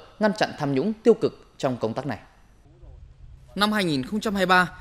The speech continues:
thị xã Nghi Sơn được giao nhiệm vụ giải phóng mặt bằng trên bốn trăm sáu mươi tám hecta, phục vụ cho ba mươi chín dự án.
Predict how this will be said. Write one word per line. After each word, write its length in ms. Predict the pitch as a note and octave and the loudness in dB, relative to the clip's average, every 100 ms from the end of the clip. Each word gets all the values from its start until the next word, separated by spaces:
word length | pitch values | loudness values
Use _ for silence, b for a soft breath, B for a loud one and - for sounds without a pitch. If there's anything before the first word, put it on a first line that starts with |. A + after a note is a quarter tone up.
| B B | B B
thị 120 | - G3 | -4 0
xã 160 | F#3+ | 2
Nghi 160 | A#3 A#3+ | 2 2
Sơn 280 | A#3+ A3+ E3+ | 4 4 4
được 160 | B2+ | 0
giao 160 | D3 G#3 | 2 2
nhiệm 200 | E3 C3+ | 2 0
vụ 160 | C3+ | -2
giải 200 | B2 B2+ | 0 -2
phóng 200 | A2 B2+ | -2 -2
mặt 120 | G#3 D3 | -2 0
bằng 240 | B2+ A2 | 0 -2
trên 280 | - D#3 C#3+ | 0 0 0
bốn 200 | C#3 F#3 | 0 -2
trăm 240 | G#3 D#3+ C3+ | -4 -6 -4
sáu 160 | C3+ | -4
mươi 100 | D#3+ | -2
tám 160 | A#2+ C3+ | -2 -4
hecta, 300 | G3 C#3+ A#2 B B B - | 2 2 2 B B B -4
phục 180 | E3 C#3+ | -2 0
vụ 180 | B2 - | -2 -2
cho 160 | D3 | -4
ba 280 | B2+ C#3 E3 | -4 -2 -2
mươi 120 | C#3+ B2+ | -2 -4
chín 200 | C3+ D#3+ | -6 -4
dự 120 | D#3+ | -4
án. 260 | G#2+ A#2+ | -4 -4